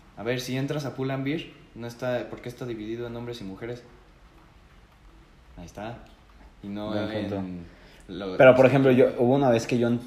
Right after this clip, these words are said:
Speaker 2: yo le iba a pasar la ropa a una chava para que se la probara, ¿no?
Speaker 1: Ajá.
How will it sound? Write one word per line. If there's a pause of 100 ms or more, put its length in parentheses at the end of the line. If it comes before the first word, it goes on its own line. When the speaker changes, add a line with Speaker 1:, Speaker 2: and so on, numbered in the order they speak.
(180)
Speaker 2:
yo
le
iba
a
pasar
la
ropa
a
una (100)
chava (580)
para
que
se
la
probara,
¿no? (800)
Speaker 1:
Ajá.